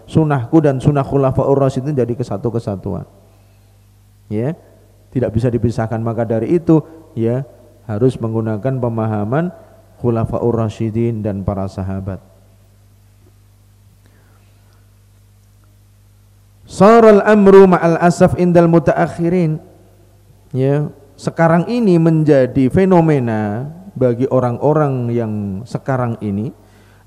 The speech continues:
anal ikhtilaf fil usul wal furu' wal fiqh.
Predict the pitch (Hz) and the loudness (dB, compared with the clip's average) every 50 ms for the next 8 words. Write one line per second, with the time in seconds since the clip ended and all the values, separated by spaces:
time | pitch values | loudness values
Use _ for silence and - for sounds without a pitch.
0 | - - 208 220 214 196 196 208 180 - - - 165 170 175 180 185 180 - 175 | -4 0 4 4 6 4 6 4 0 0 0 2 2 4 6 6 4 4 4 2
1 | 160 - 156 156 143 - - 170 180 170 160 160 151 147 139 - 139 139 143 156 | 2 4 4 2 2 4 4 6 6 8 6 6 6 4 2 2 2 4 6 6
2 | 170 160 - 143 139 139 131 123 117 - 135 127 - - | 6 6 6 4 4 6 4 2 0 0 -2 -4 -4 -10